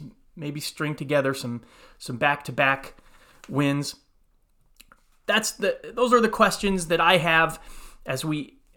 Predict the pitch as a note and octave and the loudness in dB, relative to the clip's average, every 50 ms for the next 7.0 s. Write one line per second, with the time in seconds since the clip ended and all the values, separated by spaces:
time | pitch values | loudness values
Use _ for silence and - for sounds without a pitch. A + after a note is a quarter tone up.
0 | G2+ - - _ _ _ _ _ _ - - - - D#3+ - F3+ E3 D3 B2 - | -20 -20 -20 _ _ _ _ _ _ -18 -16 -14 -12 -10 -4 -2 -2 -2 2 6
1 | D#3+ E3 E3 E3 E3 - E3 D#3 D3 C#3 C3+ A#2+ C#3 E3+ D#3+ D#3+ - - D3+ C#3+ | 10 10 10 10 8 4 2 4 4 0 -2 2 4 4 4 4 0 -4 -2 -2
2 | D#3+ D3+ - - E3+ D#3+ D3+ C#3 D3+ D3 D3 C3+ - - - - - - - _ | -2 -4 -4 -4 -2 -2 -2 0 -2 -2 -2 -4 -8 -18 -20 -20 -20 -20 -20 _
3 | _ _ _ _ _ _ - - F3 G#3 A#3 A#3 A#3 C4 D#4+ E4 E4+ C#4+ G#3 F#3+ | _ _ _ _ _ _ 0 4 6 6 8 6 6 4 4 4 4 2 2 0
4 | F#3 F#3 F#3+ E3+ E3+ G3 A3+ B3 B3 - - _ _ _ _ _ - - _ _ | 2 2 2 2 2 -2 -2 -4 -6 -8 -12 _ _ _ _ _ -20 -20 _ _
5 | - - F3 F#3+ G3+ G#3+ A#3 A3 - - - F#3 G#3+ A3+ A#3 A3+ - - - G3+ | -8 0 2 6 6 6 4 2 -6 -6 2 4 4 4 4 2 -2 -2 0 2
6 | G3+ G#3 G3+ G#3 G#3 G#3 G3+ - - - - G3 F#3 F3 F3 F3 E3 E3 - - | 2 4 4 4 4 2 0 -2 -6 -4 -4 -2 0 2 2 2 2 0 -4 -10